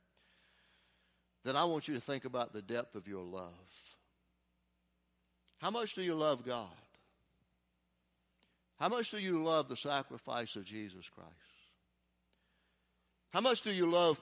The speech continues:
people who need to be ministered to? How much do you love people around the world who have yet to hear about Jesus Christ? How much do you love the people in your neighborhood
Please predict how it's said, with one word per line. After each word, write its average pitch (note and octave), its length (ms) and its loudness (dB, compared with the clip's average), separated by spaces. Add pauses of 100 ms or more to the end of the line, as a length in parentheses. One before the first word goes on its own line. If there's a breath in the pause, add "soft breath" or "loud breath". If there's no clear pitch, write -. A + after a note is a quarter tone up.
people D#3+ 440 -6
who A#2+ 140 -8
need C#3 220 -4
to A#2+ 80 -6
be A2+ 180 -4
ministered A2 640 -6
to? F#2+ 120 -14 (2250)
How G3 80 4
much B3+ 220 6
do A3+ 100 -4
you F3+ 200 2
love E3 360 4
people A2+ 500 -2 (540 soft breath)
around D#3 500 4
the D3 60 -2
world B2 500 -2
who B2 120 -6
have A2 240 -4
yet D#3+ 400 0
to C#3 60 -6
hear B2 580 -2
about A2+ 360 -4
Jesus A2+ 480 -6
Christ? G#2+ 260 -14 (2250 soft breath)
How A3 120 8
much B3+ 260 6
do G3 100 2
you F#3 200 4
love E3 460 6
the B2 100 -2
people F3+ 580 -2 (400 soft breath)
in D#3 220 8
your G#3+ 280 6
neighborhood C#3+ 800 0